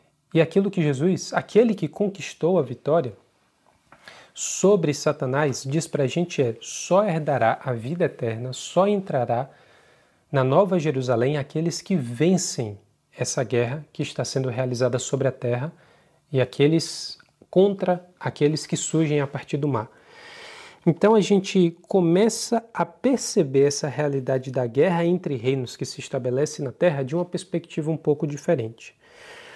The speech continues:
Mas conquistar, ainda assim, é um verbo que não é fácil de entender no Apocalipse. Ele aparece muitas vezes, nós sabemos o que é que nós fomos chamados a conquistar, mas nós nem sempre percebemos muito bem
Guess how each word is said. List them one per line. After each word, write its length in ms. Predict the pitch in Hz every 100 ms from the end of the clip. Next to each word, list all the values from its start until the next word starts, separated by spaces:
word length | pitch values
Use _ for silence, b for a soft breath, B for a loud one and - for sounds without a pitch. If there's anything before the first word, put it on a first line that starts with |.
| B
Mas 240 | 208 202 -
conquistar, 760 | - 262 - - - 175 175
ainda 340 | - 175 208 175
assim, 460 | - - 175 135 - -
é 80 | 180
um 160 | 170
verbo 320 | 131 165 156 156
que 140 | -
não 220 | 185 233
é 40 | 190
fácil 400 | - 156 156 147
de 140 | 143
entender 560 | 165 - 175 120 101 _ _ -
no 120 | 143
Apocalipse. 720 | 135 135 - 127 113 - -
Ele 100 | 139
aparece 480 | 135 131 139 143 139
muitas 380 | 131 139 123 113
vezes, 400 | 131 151 147 147
nós 180 | 147
sabemos 580 | 143 139 127 147 139 - B B B _
o 120 | 196
que 240 | 196 - 160
é 120 | 226
que 140 | 226
nós 240 | 180 160 143
fomos 420 | - 156 165 -
chamados 840 | - - 185 139 151 196 143 117 127
a 60 |
conquistar, 760 | - 127 - 127 - 120 151 B B B B B -
mas 380 | 147 175 175
nós 580 | 170 185 202 - - - 175
nem 180 | 202
sempre 500 | 208 - 180 190 190
percebemos 640 | 185 175 - 151 165 165 135
muito 300 | 160 151 139
bem 260 | 135 196